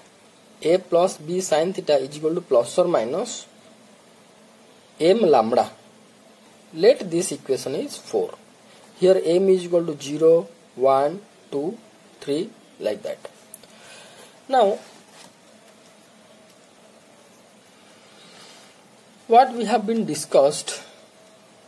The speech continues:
just before that, the resultant intensity distribution will be depends on both sine square alpha by alpha square and cos square beta terms.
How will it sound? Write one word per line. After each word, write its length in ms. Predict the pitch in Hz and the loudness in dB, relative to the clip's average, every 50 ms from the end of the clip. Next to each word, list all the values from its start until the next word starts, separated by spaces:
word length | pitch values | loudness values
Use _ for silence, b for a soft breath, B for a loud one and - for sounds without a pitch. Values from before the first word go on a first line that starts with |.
| - - - - - - - - - - - - - - - - - | -20 -20 -20 -20 -20 -20 -20 -20 -20 -20 -20 -20 -20 -20 -20 -18 0
just 380 | 143 175 190 185 - - 190 147 | 2 2 2 2 0 -4 -4 -4
before 300 | 135 120 - - 135 127 | -4 -8 -6 -4 -4 0
that, 360 | 127 143 127 131 139 - - B B B B B B B B B B B B B B B B - - - | 2 2 2 2 0 -4 -8 B B B B B B B B B B B B B B B B -20 -18 -6
the 160 | 151 156 165 | 4 4 6
resultant 680 | 165 170 165 160 160 226 240 269 262 262 254 262 262 220 | 8 8 6 6 8 6 6 6 6 4 2 2 4 4
intensity 600 | 196 185 180 170 214 214 220 220 233 202 202 208 | 2 2 2 2 2 2 2 0 -4 -2 -4 -2
distribution 880 | 180 165 147 147 - - - 196 190 165 156 - - 131 143 - 135 | -2 -2 -4 -4 -6 -6 -6 -4 -4 -4 -4 -2 -4 -4 -4 -6 -6
will 140 | 143 170 175 | -6 -6 -4
be 100 | 165 160 | -4 -6
depends 800 | 147 143 135 131 - - - 165 139 151 165 165 - - - - - _ _ _ _ _ - - | -6 -6 -10 -10 -4 0 0 2 2 0 -4 -8 -10 -12 -14 -18 -20 _ _ _ _ _ -2 0
on 260 | 151 220 277 294 226 151 | 2 2 2 0 -4 -4
both 440 | 135 143 160 190 226 233 - - - - _ _ _ _ _ | -2 2 4 4 4 2 -2 -14 -20 -20 _ _ _ _ _
sine 520 | - - - - - 117 117 127 135 139 135 | -20 -20 -18 -12 -6 -4 -4 -2 -2 -4 -8
square 400 | 131 - - - 202 202 214 214 - | -10 -12 0 4 6 6 6 6 4
alpha 420 | 147 160 160 160 - - - 202 190 | 2 0 0 0 -2 -2 0 0 4
by 220 | 185 202 202 196 | 4 4 6 6
alpha 360 | 190 185 185 185 - - 196 | 4 4 2 0 -4 -6 -6
square 400 | 208 - - - 254 214 - - - | -6 -4 0 2 2 2 2 -2 -6
and 240 | - 151 175 226 277 - - - - _ _ _ _ _ - - | -6 -4 -4 -4 -6 -10 -16 -20 -20 _ _ _ _ _ -8 -2
cos 320 | - 135 143 156 160 160 | 4 6 6 6 4 2
square 420 | - - - 202 185 156 147 151 147 - - _ _ _ _ - 120 | -4 -2 2 4 6 6 6 4 0 -6 -18 _ _ _ _ -10 -6
beta 380 | 127 131 127 - - 160 151 - | -6 -6 -4 -4 -6 -6 -4 -4
terms. 600 | - - - - - - - - - - - - | -6 -6 -6 -8 -14 -14 -16 -14 -14 -14 -14 -16